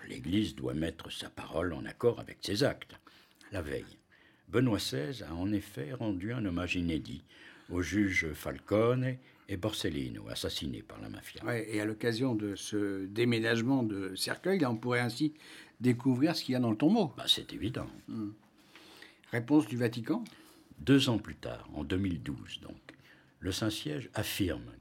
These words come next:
Speaker 1: qu'il ne s'opposerait pas à l'exhumation du corps de D P dix.
Speaker 2: Ouais, c'est une façon contournée de dire oui, quoi.
Speaker 1: Par conséquent, au mois de mai deux mille douze,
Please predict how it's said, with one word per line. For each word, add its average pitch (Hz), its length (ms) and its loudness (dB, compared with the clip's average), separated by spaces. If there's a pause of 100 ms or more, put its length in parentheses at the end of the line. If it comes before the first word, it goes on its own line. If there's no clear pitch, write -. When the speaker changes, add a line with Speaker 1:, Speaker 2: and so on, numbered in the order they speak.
Speaker 1:
qu'il 87 260 -4
ne 87 120 -2
s'opposerait 107 600 -2
pas 131 280 -4 (500)
à - 60 -4
l'exhumation 95 800 2
du 73 140 0
corps - 440 -6 (200)
de 50 100 -14 (200)
D - 140 -2
P - 180 -8
dix. - 420 -10 (300)
Speaker 2:
Ouais, 104 160 -2
c'est 98 160 -2
une 95 100 2
façon 113 460 6
contournée 117 520 8
de 117 120 4
dire 143 220 10
oui, 123 180 12
quoi. - 320 -8
Speaker 1:
Par - 140 -10
conséquent, - 440 -2
au 95 320 6
mois 64 220 -2
de 65 180 -4
mai 58 300 -6 (160)
deux 107 80 -10
mille 104 180 -8
douze, 110 380 -4